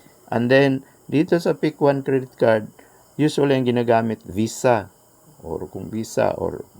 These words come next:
kung Mastercard man siya. And then, credit card number, yung sixteen digit. Expiration date, meron yan sa card, pati yung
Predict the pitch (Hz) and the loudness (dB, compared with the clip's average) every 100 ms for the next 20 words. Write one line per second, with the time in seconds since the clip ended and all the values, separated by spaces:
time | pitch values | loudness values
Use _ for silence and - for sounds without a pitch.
0 | - 92 92 90 - 92 - 104 95 95 | -10 -6 -6 -6 -6 -4 -2 -2 -2 -8
1 | - 117 101 _ - _ _ - 92 110 | -2 -2 -2 _ -20 _ _ -10 -4 2
2 | 127 143 147 127 120 113 - 104 110 131 | 2 2 -2 -2 0 -2 -4 -2 0 0
3 | 143 147 127 110 - - - 104 104 117 | 0 0 0 -2 -6 -10 -6 -4 0 0
4 | 139 139 139 135 - _ - - _ _ | -2 0 0 -2 -6 _ -20 -20 _ _
5 | _ _ _ _ _ _ - - 139 131 | _ _ _ _ _ _ -20 0 0 0
6 | - 120 110 110 - 104 107 131 135 135 | 0 2 2 0 -2 -2 2 4 2 0
7 | 104 107 110 120 117 113 107 127 127 131 | -2 0 0 0 -2 -4 -2 2 2 2
8 | 175 - 104 117 113 117 120 135 156 | -2 -4 -2 0 2 2 2 0 -4